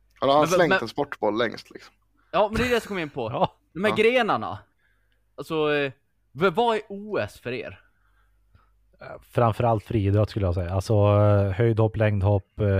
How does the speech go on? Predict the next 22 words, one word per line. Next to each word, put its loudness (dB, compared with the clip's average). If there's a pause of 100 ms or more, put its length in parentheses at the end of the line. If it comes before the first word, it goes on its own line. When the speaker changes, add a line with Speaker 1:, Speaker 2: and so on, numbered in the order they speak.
(120)
Speaker 3:
hundra 2
meter, -2
tvåhundra -4
meter, -4
fyrahundra -4
meter. -6 (800)
Diskus, 0 (640)
spjut. 2
Speaker 2:
Ja, 4
men 2
vanliga 4
friidrott, -8
ja. -4
Speaker 1:
Jag 0
Speaker 3:
Ja. 2
Speaker 1:
tänker 2
på -4
de 0
här 4
ringarna -2
och, -8 (360)
och, -10